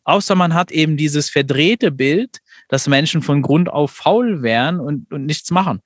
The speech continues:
was einfach nicht der Wahrheit entspricht, was, wo es unendliche Erfahrungsberichte, wo es empirische Studien dazu gibt, dass das einfach nicht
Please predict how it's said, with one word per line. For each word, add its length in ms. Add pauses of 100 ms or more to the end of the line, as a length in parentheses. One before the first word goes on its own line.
(100)
was 160
einfach 320
nicht 260
der 140
Wahrheit 360
entspricht, 540 (680)
was, 380
wo 160
es 300 (1500)
unendliche 840
Erfahrungsberichte, 1120
wo 100
es 100
empirische 540
Studien 400
dazu 280
gibt, 260 (260)
dass 160
das 180
einfach 420
nicht 420